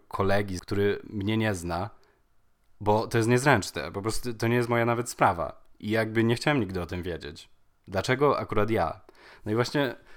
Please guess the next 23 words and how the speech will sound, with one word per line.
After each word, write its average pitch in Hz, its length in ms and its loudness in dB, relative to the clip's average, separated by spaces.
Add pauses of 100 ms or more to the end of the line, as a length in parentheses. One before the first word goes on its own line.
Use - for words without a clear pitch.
(520)
to 135 440 4 (180)
dało 104 280 2
mi 101 120 0
do 98 80 0
myślenia, 98 480 -2
że 98 340 -4
no 98 180 -2
to 120 100 -2
jest 110 120 -4
taka - 160 -4
jedenastka 123 580 0
w - 40 -12
tej 78 180 -8
sta-, 78 400 -6
skali. 78 520 -6
No 107 100 -2
jakby 107 200 0
ja 113 160 4
nigdy 113 280 2
o 107 40 2
tym 113 140 -2
nie 110 80 0
zapomnę. 95 520 -2